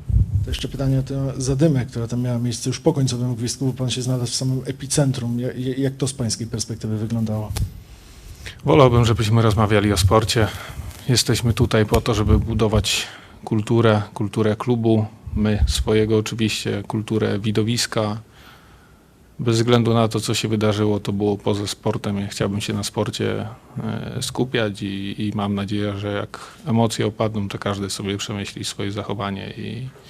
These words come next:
Speaker 2: i będziemy mieli świadomość tego, szczególnie piłkarze, bo może ja nie jestem autorytetem dla młodych ludzi, ale piłkarze są autorytetem i, i można przegrać,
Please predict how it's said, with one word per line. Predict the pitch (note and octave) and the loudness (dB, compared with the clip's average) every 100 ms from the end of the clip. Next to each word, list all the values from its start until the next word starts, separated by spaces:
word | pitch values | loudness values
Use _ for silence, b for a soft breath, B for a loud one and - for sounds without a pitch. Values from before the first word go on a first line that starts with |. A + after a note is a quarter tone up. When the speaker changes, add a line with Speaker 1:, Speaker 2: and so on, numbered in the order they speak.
| B B B | B B B
Speaker 2:
i | A2+ | 2
będziemy | A#2 B2 A#2+ A#2 A2 - - - - | 6 6 6 4 2 -2 -16 -14 4
mieli | A#2+ C3 | 6 6
świadomość | A#2+ B2+ A#2+ A#2 A2 | 4 4 4 2 0
tego, | - A#2+ A#2 | 2 2 2
szczególnie | A2 A#2+ A2+ A2+ | 0 0 2 2
piłkarze, | G#2+ A2 G#2+ A2 G#2 G#2 | 2 0 2 0 0 -2
bo | A2 | -2
może | G#2+ G#2+ A2 | -2 -2 -2
ja | A2 | 0
nie | G#2+ | 0
jestem | G#2 - A2+ | 0 -2 -2
autorytetem | G#2 G#2 A2 A2+ C3 A#2+ G#2 | -2 0 0 2 2 2 0
dla | G2 G2+ | -2 0
młodych | G#2 G#2 G#2 | 0 0 -4
ludzi, | A#2 A2+ B2 A#2+ B B B B B B B B B B - - - - - | 0 0 0 -6 B B B B B B B B B B -20 -20 -20 -20 -4
ale | A2 A2 | 2 2
piłkarze | A#2+ A2+ A#2 G#2+ | 2 4 4 4
są | G#2 A2+ | 4 4
autorytetem | G#2+ G2+ A2 G#2 A2 G#2+ G#2 G2 | 2 2 -2 0 0 0 0 -2
i, | F#2+ F#2+ B B B B B B B - - | -4 -6 B B B B B B B -14 -8
i | A2+ G#2+ G#2+ A2 - B B - - | -6 -6 -8 -10 -14 B B -10 2
można | A2 G#2+ G#2+ | 2 2 0
przegrać, | - B2 A#2+ G#2+ - - | 2 2 2 2 -2 -10